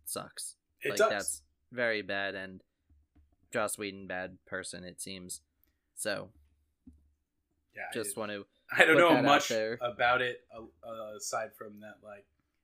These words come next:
Speaker 2: it sounds like it's been bad.
Speaker 1: Yeah, he, he was a lot, a lot of him was like, uh, Ray Fisher a lot was like, "They treated me really bad. I had a good character, and it got very shit canned because, like,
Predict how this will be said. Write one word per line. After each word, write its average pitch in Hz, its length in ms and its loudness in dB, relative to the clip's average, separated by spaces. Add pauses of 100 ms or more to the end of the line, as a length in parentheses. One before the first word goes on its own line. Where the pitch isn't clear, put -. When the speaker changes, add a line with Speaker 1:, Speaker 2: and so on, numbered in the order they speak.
(140)
Speaker 2:
it 113 180 -16
sounds 107 320 -12
like - 180 -20
it's - 160 -20
been - 220 -20
bad. - 320 -18 (560)
Speaker 1:
Yeah, 104 720 -2
he, 123 380 -6 (140)
he 131 200 -6
was 120 500 -8 (120)
a 117 60 -4
lot, 117 340 -2 (160)
a 123 60 -2
lot 123 220 0
of 107 80 -6
him 110 180 -10
was 98 160 -12
like, 101 360 -4 (180)
uh, 110 200 0
Ray 117 200 -2
Fisher 104 340 -6
a 101 80 -4
lot 101 240 -4
was 104 200 -10
like, 104 320 -6 (640)
"They 143 440 0
treated 143 360 -4
me 135 120 -6
really 135 240 -2
bad. 123 360 -2
I 110 100 0
had 113 120 -2
a 110 180 -4 (340)
good 127 200 -4
character, 117 560 -4
and 110 100 -6
it 104 140 -8
got 101 280 -2 (380)
very 117 400 -4
shit 101 240 -8
canned 101 360 -6
because, 98 680 -6 (640)
like, 98 280 -4